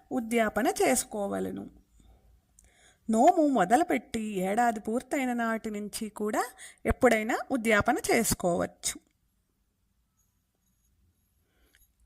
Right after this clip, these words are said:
వ్రత ఉద్యాపన ఇచ్చే ముందు రోజు వాయనం సిద్ధం చేసుకుని, ఇంట్లో అమ్మవారికి పూజ చేసుకుని, ఆ వాయనం అమ్మవారి వద్ద ఉంచి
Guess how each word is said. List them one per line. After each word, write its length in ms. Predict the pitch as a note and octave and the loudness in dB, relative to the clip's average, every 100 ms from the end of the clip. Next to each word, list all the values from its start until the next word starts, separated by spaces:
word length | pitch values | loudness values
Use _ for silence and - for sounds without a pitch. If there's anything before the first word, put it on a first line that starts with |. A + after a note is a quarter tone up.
| _ _ _ - _ _ _ _ - | _ _ _ -20 _ _ _ _ -6
వ్రత 280 | F#3+ F#3+ A3+ C#4+ | -4 0 0 0
ఉద్యాపన 480 | F3 A3 B3+ C#4+ E4 | -2 2 2 2 0
ఇచ్చే 380 | D#4+ - D4+ | -2 -2 0
ముందు 300 | C#4+ G#3 G3+ | 0 0 2
రోజు 500 | C4 D#4+ D4+ G#3 A#3+ - - _ - - _ _ _ _ _ _ | 4 4 2 0 -2 -4 -12 _ -20 -20 _ _ _ _ _ _
వాయనం 580 | F#3+ F#3+ F#3+ A#3+ D#4 D#4+ - - | -4 0 0 0 -2 -2 -6 -4
సిద్ధం 420 | - F#3 A3 C4+ A#3 | -2 0 2 2 2
చేసుకుని, 540 | F#3 F3+ - G3 F#3+ F#3 - - _ - - _ | 0 -2 -4 -4 -4 -6 -10 -16 _ -20 -20 _
ఇంట్లో 480 | A3 A3 C4 A#3+ A3+ - | -6 -2 2 2 2 -2
అమ్మవారికి 560 | F#3+ G#3 B3+ C#4+ D4 - | -6 -2 0 0 -2 -4
పూజ 240 | F#3+ A#3+ - | -2 -2 -2
చేసుకుని, 540 | A3+ G#3 - G#3 G3+ G#3 | -2 0 -2 -4 -6 -4
ఆ 160 | A3+ | -4
వాయనం 440 | G#3+ G3 G3 C#4 B4+ - - - | -4 -4 -2 -2 -2 -6 -14 -4
అమ్మవారి 460 | A3 A3 C#4+ D4+ D4 | 2 6 6 4 2
వద్ద 260 | C4+ A3+ A3+ | 0 0 -2
ఉంచి 400 | G#3 A3+ - | -2 -4 -6